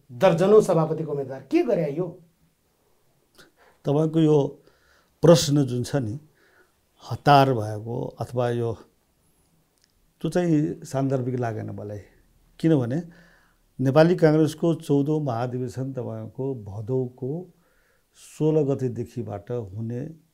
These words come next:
Speaker 2: अ, टुङ्गो लागिसकेको छ। आज तपाईँको असाढको बाह्र गते हो भनेदेखि अब श्रावणलाई एक महिना पुरा जोड्ने हो भनेदेखि एक महिना तिस दिन बाँकी हो। आज बाह्र गतेलाई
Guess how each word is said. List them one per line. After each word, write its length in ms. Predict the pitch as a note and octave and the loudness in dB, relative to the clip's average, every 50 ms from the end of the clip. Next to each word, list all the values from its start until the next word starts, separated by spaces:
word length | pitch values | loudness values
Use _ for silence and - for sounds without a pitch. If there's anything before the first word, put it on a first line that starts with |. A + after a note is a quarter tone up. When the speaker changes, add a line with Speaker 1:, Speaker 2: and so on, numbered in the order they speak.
| _ _ _ _ _ _ - | _ _ _ _ _ _ -18
Speaker 2:
अ, 180 | B2 A2+ A2+ A2+ A2+ _ _ _ - | -16 -16 -16 -16 -18 _ _ _ -10
टुङ्गो 220 | B2+ B2 A#2+ B2 | -10 -8 -6 -6
लागिसकेको 580 | A#2+ A2+ A2 A2+ G#2+ - G#2+ G#2 G#2 G2+ G#2+ A2 | -6 -6 -8 -8 -8 -10 -12 -12 -12 -12 -14 -16
छ। 100 | - - - _ _ _ _ _ _ _ _ _ _ _ _ _ _ _ _ _ - - | -16 -20 -20 _ _ _ _ _ _ _ _ _ _ _ _ _ _ _ _ _ -6 -2
आज 160 | B2+ C3 C3+ | -2 4 4
तपाईँको 840 | E3 D#3+ - D#3+ C3+ C3+ C#3 C3+ B2+ A2+ - - D3 D3+ D#3 - - - | 4 4 4 0 0 0 0 -2 -2 -6 -4 -2 -2 -2 -2 -4 -6 -8
असाढको 880 | A#2 A#2 - - B2 B2 B2 B2 A#2+ - - C3+ C#3 C#3 C3 - - - - | -10 -8 -6 -6 -6 -4 -4 -6 -8 -6 -4 -4 -4 -4 -6 -8 -12 -16 -14
बाह्र 340 | A#2 A2 A#2+ A#2+ B2 B2+ | -10 -8 -6 -6 -4 -6
गते 240 | A2+ A2 G#2 - - | -6 -8 -10 -12 -14
हो 320 | G#2+ F#2+ F#2+ G#2 G2 _ _ _ _ _ _ _ _ _ _ _ _ _ _ _ _ _ _ _ _ - - | -16 -14 -16 -18 -20 _ _ _ _ _ _ _ _ _ _ _ _ _ _ _ _ _ _ _ _ -10 -8
भनेदेखि 380 | A#2+ B2 B2+ C3+ B2 - D3 | -6 -4 -2 -4 -4 -4 -4
अब 500 | D3 C#3+ A#2 A2+ A2 G#2+ A2 C3 D#3+ D#3+ _ _ _ _ _ _ _ _ _ _ _ _ _ _ _ | -4 -2 -2 -4 -4 -6 -8 -8 -10 -14 _ _ _ _ _ _ _ _ _ _ _ _ _ _ _
श्रावणलाई 760 | _ - - - C3+ C3+ D3 D3+ E3 E3 E3 D#3 D3+ D#3 F3 | _ -16 -6 -4 2 2 6 6 8 8 8 6 6 6 4
एक 180 | F#3+ D#3+ - D#3+ | 2 0 0 0
महिना 260 | C3+ C#3+ C#3+ D3 C#3+ | -2 -2 0 -2 -2
पुरा 280 | C3+ - D3 C#3+ C#3 C3 | -4 -4 -4 -2 -2 -2
जोड्ने 340 | A#2 A#2 C3 C3 C3 B2+ | -2 -2 -4 -4 -4 -6
हो 100 | A#2+ A2+ | -8 -8
भनेदेखि 680 | A2 G#2+ G#2+ A2+ A2+ A2 A#2+ - - D3+ D#3+ F3 - - - _ _ _ - - | -10 -10 -10 -10 -10 -12 -12 -10 -8 -8 -8 -8 -12 -16 -20 _ _ _ -8 -4
एक 180 | C#3+ C3+ - C#3 | -4 -4 -2 -4
महिना 240 | C3+ C3 C3 C3+ | -6 -4 -4 -6
तिस 320 | B2+ B2+ - D#3+ C#3+ D#3 - | -10 -6 -6 -6 -4 -4 -4
दिन 140 | D3 C3 B2+ | -6 -6 -6
बाँकी 240 | C3 B2 A2 A#2 | -8 -8 -8 -10
हो। 280 | A2+ G#2 G#2 B2+ C3 C3 _ _ _ _ _ _ _ _ - _ _ _ _ - | -12 -12 -12 -12 -16 -18 _ _ _ _ _ _ _ _ -20 _ _ _ _ 0
आज 180 | A#2+ C3 C3+ | 0 2 4
बाह्र 440 | D#3 D3 B2+ C3+ C3+ C#3 C#3+ D#3 D3+ | 2 2 2 2 2 2 2 2 0
गतेलाई 920 | C#3 C#3+ C#3+ C#3+ - D3 C#3+ C#3 C3+ B2+ B2+ B2+ B2 B2 B2 B2+ C3 B2+ | 0 -2 -4 -2 -2 -2 0 0 0 0 -2 -4 -4 -2 -2 -2 -4 -4